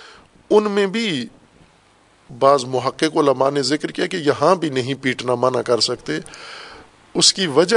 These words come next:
یہ ہے کہ لغت میں ضرب کا مطلب پیٹنا ہے ہی نہیں، لغت عرب میں، چونکہ عربی لغت ہے ضرب، یہ جو اس کا معنی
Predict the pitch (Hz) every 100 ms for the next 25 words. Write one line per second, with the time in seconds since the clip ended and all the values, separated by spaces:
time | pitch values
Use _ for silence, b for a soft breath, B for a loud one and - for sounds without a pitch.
0 | 214 208 190 208 214 208 165 131 135 147
1 | 170 175 165 170 131 113 135 156 156 170
2 | 143 139 151 165 - 151 139 143 139 160
3 | 120 117 127 127 151 127 117 117 - -
4 | _ _ _ _ _ b b b b b
5 | - 123 123 139 147 127 131 120 117 156
6 | 185 156 165 196 196 170 156 151 143 127
7 | 127 127 - B B B B B B B
8 | B - 135 175 190 180 - 160 175